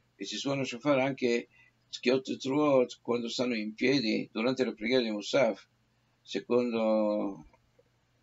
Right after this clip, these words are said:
durante le tre brachot. Kedai l'arbev a Satan, per confondere Satan, affinché non venga a sparlare del popolo ebraico di Rosh Hashanah, poiché il popolo ebraico sono,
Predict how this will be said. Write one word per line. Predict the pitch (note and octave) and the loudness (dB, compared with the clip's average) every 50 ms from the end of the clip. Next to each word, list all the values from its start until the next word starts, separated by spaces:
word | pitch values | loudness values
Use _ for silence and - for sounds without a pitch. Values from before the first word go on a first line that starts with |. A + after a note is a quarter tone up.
| _ _ | _ _
durante | _ - - A2 A2 A2+ A2+ A#2+ A2+ - A2+ | _ -14 -8 -4 -4 -2 -2 -2 -2 -4 -4
le | G#2 G#2 G#2 G2+ | -2 -2 -4 -6
tre | - - A2+ A2+ A#2 A2+ A2 | -6 -4 -2 -2 -2 -2 -2
brachot. | G#2+ G#2+ G#2 G2+ - G#2 F#2+ - - _ _ _ _ _ - - - - _ _ _ - | -2 -2 -4 -4 -4 -6 -6 -6 -8 _ _ _ _ _ -20 -20 -20 -20 _ _ _ -4
Kedai | - G#2 G#2+ C3 D#3 D#3 C#3 C3 | -2 0 4 6 6 6 6 6
l'arbev | B2+ B2 A#2+ A2 G2+ B2+ C3+ C#3 - D3+ - - _ _ _ _ | 6 6 6 4 4 2 2 2 2 -2 -8 -14 _ _ _ _
a | - | -10
Satan, | - - A#2+ A2 - B2+ A2 F#2 D#2+ - - _ _ | -8 -8 -6 -4 -2 -2 -2 -2 -4 -8 -12 _ _
per | _ - C3+ C3 A#2 A#2 | _ 4 6 6 4 4
confondere | - - A#2+ A#2 A2+ - C3+ C3+ C3 A#2+ A2+ A2 A2 G2+ - - - | 0 -2 -4 -2 -2 -2 -2 -2 0 0 0 0 0 0 -2 -4 -10
Satan, | - - A2 G2+ - C3 A#2 G2+ F#2 - _ _ _ _ _ _ _ _ _ _ - | -12 -10 -6 0 2 4 4 2 0 -6 _ _ _ _ _ _ _ _ _ _ -12
affinché | A2+ - - A2+ A2+ - C3 A#2+ | -8 -4 -4 -4 0 2 2 2
non | A#2+ A#2+ A2+ A2 | 2 0 0 2
venga | A#2+ B2+ B2+ B2 A2+ A#2 A2 G#2+ G#2 - - - - - _ _ _ _ _ _ - | 2 2 2 2 2 4 4 2 0 -2 -8 -14 -20 -20 _ _ _ _ _ _ -8
a | - G2+ - | -6 -4 -4
sparlare | - - - B2 B2 A#2+ B2+ C3+ B2 | -4 -2 0 2 4 6 6 4 4
del | A2 A2 G#2+ | 4 0 -2
popolo | - A#2+ A#2+ A2 A2+ A2 | 0 0 0 0 -2 -4
ebraico | A2+ A#2 A#2 A2 G#2 G2+ G2+ | -2 -2 -2 -2 -2 -6 -8
di | G2 G#2 G#2+ | -6 -6 -6
Rosh | G2+ G#2+ A2 G#2+ - - | -6 -6 -6 -8 -8 -6
Hashanah, | A#2+ A2+ A2 G2+ F#2+ - _ _ _ _ _ _ _ _ _ _ _ _ _ _ _ _ _ _ _ _ _ _ _ _ _ _ _ _ _ _ | -4 -4 -4 -4 -4 -8 _ _ _ _ _ _ _ _ _ _ _ _ _ _ _ _ _ _ _ _ _ _ _ _ _ _ _ _ _ _
poiché | - G2+ G2 G2 - D3 D3+ C#3+ C3 B2 B2+ - - - _ _ - | 2 2 2 4 6 6 6 8 8 6 4 0 -4 -12 _ _ -12
il | - - G2+ - | -8 -8 -6 -2
popolo | A#2+ A#2+ B2 B2+ | 0 0 0 2
ebraico | - - D3+ - - - A2+ A2 | 2 0 0 0 -2 -2 -6 -6
sono, | G#2+ - - A2+ B2 A#2+ A#2 A2 G#2+ G#2+ G2+ G2+ G2 G2 F#2+ F#2+ F#2 F#2 F#2 F#2 F#2+ F#2+ - | -4 -4 -2 0 0 0 0 0 2 2 2 2 0 0 0 -2 -2 -4 -6 -8 -10 -14 -18